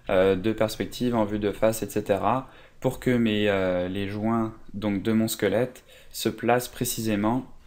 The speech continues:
euh, à l'intérieur de mon alien. Alors maintenant, la nouveauté de Maya deux mille quatorze et qui va grandement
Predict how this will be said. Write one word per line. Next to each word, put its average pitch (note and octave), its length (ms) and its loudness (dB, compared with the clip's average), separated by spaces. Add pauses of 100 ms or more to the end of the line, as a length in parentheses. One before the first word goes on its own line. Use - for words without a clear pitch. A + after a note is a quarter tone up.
(300)
euh, G2 180 4
à A2+ 60 8
l'intérieur A#2 600 2
de A#2+ 100 -2
mon A2+ 140 2
alien. F#2+ 400 -2 (520)
Alors F#2+ 140 -2
maintenant, C3 640 4
la C3+ 160 6
nouveauté B2+ 540 4
de A2 120 2
Maya A#2 240 2
deux G#2+ 80 0
mille G#2+ 160 2
quatorze A2 420 2
et G#2+ 60 -4
qui - 140 -10
va G2 120 2
grandement B2 680 4